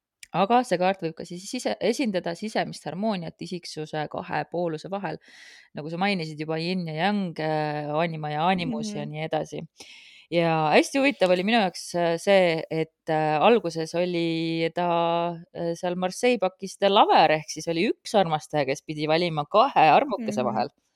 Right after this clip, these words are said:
Speaker 2: Oho.
Speaker 1: Et oli,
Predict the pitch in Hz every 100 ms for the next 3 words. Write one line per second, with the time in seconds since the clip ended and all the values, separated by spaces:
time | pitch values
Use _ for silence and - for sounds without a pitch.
0 | _ _ _ _ _ _ _ _ _ _
1 | _ _ _ _ 208 190 202 196 202 240
2 | _ 156 156 - 156 151 147 143 131